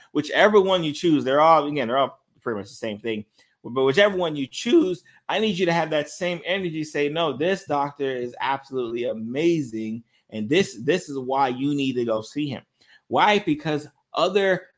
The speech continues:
prospective patients are looking at those same websites trying to decide,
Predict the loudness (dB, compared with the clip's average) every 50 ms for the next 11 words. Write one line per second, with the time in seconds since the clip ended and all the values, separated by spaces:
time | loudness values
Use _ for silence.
0 | _ _ _ _ _ _ _ _ _ _ -4 -4 -4 -4 -12 -2 _ 0 0 0
1 | -2 -4 -6 -6 -6 _ -2 -2 -2 -2 -2 -4 -4 -4 -6 -4 _ 2 2 2
2 | 2 2 2 2 2 2 0 -2 -8 -8 -4 -2 -2 -2 -2 0 0 0 0 0
3 | -2 -4 -4 -2 -2 -2 0 0 0 0 -2 -4 -2 0 0 -2 -4 -10 -10 -2
4 | 0 0 0 0 -2 -4 -6 -6 -6 -6 -8 -2 0 2 4 4 4 2 -2